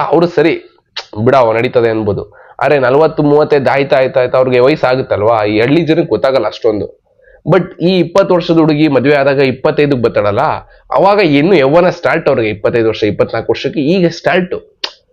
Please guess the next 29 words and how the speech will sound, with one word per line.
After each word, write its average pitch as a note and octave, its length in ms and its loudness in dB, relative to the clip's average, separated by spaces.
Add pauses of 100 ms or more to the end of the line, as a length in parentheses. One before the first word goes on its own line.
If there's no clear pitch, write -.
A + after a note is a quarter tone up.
(420)
ಆ - 20 2
ಟೈಮಲ್ಲಿ G3 400 0
ಅವ್ರಿಗೆ C#3 180 0
already D#3 280 2
ಮದುವೆ, C3+ 340 2
ಮಕ್ಕಳು B2+ 720 0 (300)
ಅನ್ನೋ D#3+ 280 4
ಜವಾಬ್ದಾರಿಗಳು D#3+ 600 2
ಬಂದ್ಬಿಟ್ಟಿರ್ತದೆ. C#3 920 -2 (140)
But D3 140 0
ಆದ್ರೂ G#3+ 240 2
ಅವ್ರಿಗೆ F#3 180 4
ಈ - 20 -2
ಟೈಮಲ್ಲಿ G3 280 2
ಸ್ಟಾರ್ಟು, F3+ 600 2
ಇದು D3+ 160 0
ಫಂಕ್ಷನ್‌ಗಳು D#3 600 0
ಹೋಗ್ತಾರೆ, C#3+ 420 0
ಇಲ್ಲ C#3 120 2
ಮತ್ತೊಂದೆಲ್ಲ C3+ 500 0
ಹೋಗ್ತಾರೆ. A#2+ 680 -2 (340)
So D3+ 100 4
ಏಜ್ D3+ 240 2
ಗ್ಯಾಪು, A#2 540 0
so B2+ 220 0
ನಿಮ್ಗೆ B2+ 380 2
ಸ್ಯಾಟಿಸ್ಫೈ A#2+ 440 -2
ಮಾಡೋಕ್ಕಾಗಲ್ವೋ, A2+ 960 0
ಇಲ್ಲ, A#2 160 0